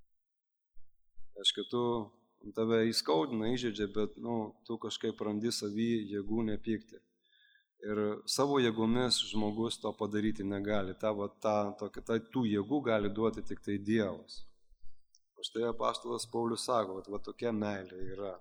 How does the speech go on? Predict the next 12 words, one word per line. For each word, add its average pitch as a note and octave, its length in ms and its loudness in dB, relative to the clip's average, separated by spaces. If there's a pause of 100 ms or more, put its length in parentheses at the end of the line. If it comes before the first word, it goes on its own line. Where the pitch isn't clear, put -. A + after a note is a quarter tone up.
(1000)
Toliau D#3 260 6
sako, F3 340 8
kad C3+ 220 4
meilė D3+ 400 8
yra, B2+ 260 8 (520)
e, A2+ 180 0 (320)
meilė C#3 400 2
yra A#2+ 180 4
maloninga. C#3 720 2 (1200)
Ir A#2 300 2
vat, C3+ 220 6 (380)
e, A2+ 160 -4